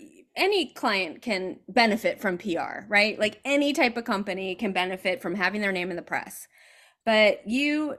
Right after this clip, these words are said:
chose a niche, and that was franchising. You've talked a little bit about it already. I don't know, I think probably the vast majority of your business today is still franchising, right? And so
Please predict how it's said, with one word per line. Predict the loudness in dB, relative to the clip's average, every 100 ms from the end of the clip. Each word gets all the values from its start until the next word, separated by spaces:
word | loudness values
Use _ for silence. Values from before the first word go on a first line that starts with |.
| -10
chose | 0 2 4 0 -2
a | 0
niche, | 0 0 -4 -6 -6
and | 0 2
that | 0
was | -2 -4
franchising. | 0 0 0 -4 -6 -6 -8 -8 -10 -10
You've | -4
talked | 0 0 -2
a |
little | -6 -4
bit | -4
about | -6 -2 -2 0
it | 0
already. | -2 -2 -4 -6 -10 -16 _ _ _ _ _ _ _ 2
I |
don't | 4 6 6
know, | 6 6 4 2
I | 2
think | 2 2 0 -4
probably | 0 0 0 -4 -4
the | 0
vast | 0 0
majority | -4 0 0 0
of | -4
your | -4
business | -4 -4 -6
today | -4 0 0
is | 0
still | -2 0
franchising, | 0 0 0 -2 -2 -4
right? | -2 0 -2 -6 -20 -20 -20 -20 0
And | 4 6
so | 8 8 8 4